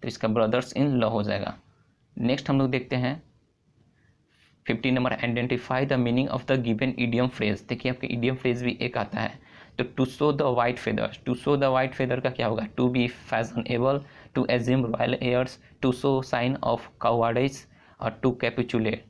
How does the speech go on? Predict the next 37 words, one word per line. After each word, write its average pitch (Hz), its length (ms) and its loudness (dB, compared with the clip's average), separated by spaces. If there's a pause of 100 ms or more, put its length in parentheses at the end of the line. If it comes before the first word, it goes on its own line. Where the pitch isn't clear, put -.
(720)
तो 120 60 2
इसका 120 240 0
जो 127 160 0
आंसर 131 360 -2
होगा 131 180 2
वो 120 140 2
होगा 123 360 0 (220)
सी, - 420 -2 (600)
to 127 80 4
show 143 300 0
signs, 135 360 -2 (320)
signs 139 340 2 (180)
of 123 200 2 (420)
cowardice 117 420 2
मतलब 127 220 0
होता 123 200 0
है 123 60 -4
कायरता 117 440 0
का 139 140 -2
संकेत 120 420 -2
दिखाना। 104 420 -4 (260)
तो - 60 -6
इसका - 260 -2
जो 131 200 -4
आंसर 127 300 -2
होगा 123 220 0
वो 117 140 2
होगा 123 280 0 (220)
सी, 107 420 0
to 113 60 -2
show 131 240 -2
signs 120 340 -2
of, 123 260 -2 (240)
signs 139 320 -4 (420)
of 127 180 2 (400)
cow-, 113 220 0 (100)
cowardice। 107 540 2